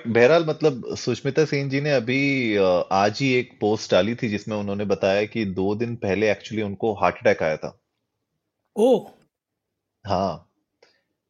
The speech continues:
Speaker 1: And, अ, अभी स्टंट लगा हुआ है उनके हार्ट में। तो सर्जरी वर्जरी हुई, she is saying that she is fine, but, अ, वही है, थोड़ा मजाक मजाक में उन्होंने ये भी कह दिया कि उनके कार्डियोलॉजिस्ट ने ये भी कहा कि "I do have a big heart।"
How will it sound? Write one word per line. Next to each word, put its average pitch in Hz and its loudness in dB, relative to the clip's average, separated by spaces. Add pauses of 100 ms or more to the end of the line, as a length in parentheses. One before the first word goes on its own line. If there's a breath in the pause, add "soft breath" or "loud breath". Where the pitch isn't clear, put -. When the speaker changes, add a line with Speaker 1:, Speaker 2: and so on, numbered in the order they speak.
(120)
Speaker 1:
And, 92 -4
अ, 92 0
अभी 101 -2
स्टंट 110 0
लगा 104 2
हुआ 113 4
है 90 0
उनके 87 -10
हार्ट 82 -6 (120)
में। 78 -12 (760 soft breath)
तो 87 -4
सर्जरी 101 0
वर्जरी 110 0
हुई, 107 -2
she 98 -2
is 95 -6
saying 104 -2
that 98 4
she 104 -6
is - -12
fine, 98 -2
but, 90 -4
अ, 80 -2 (1040)
वही 123 2
है, 127 4
थोड़ा 123 2
मजाक 117 4
मजाक 113 4
में 113 -12
उन्होंने 117 -4
ये 110 -2
भी 113 -4
कह 110 2
दिया 110 0
कि 117 -4
उनके 110 -4
कार्डियोलॉजिस्ट 101 0
ने 107 -4
ये 98 0
भी 101 -6
कहा 101 2
कि 101 -2
"I 98 2
do 104 -2
have 101 0
a 90 -6
big 92 0
heart।" 82 -2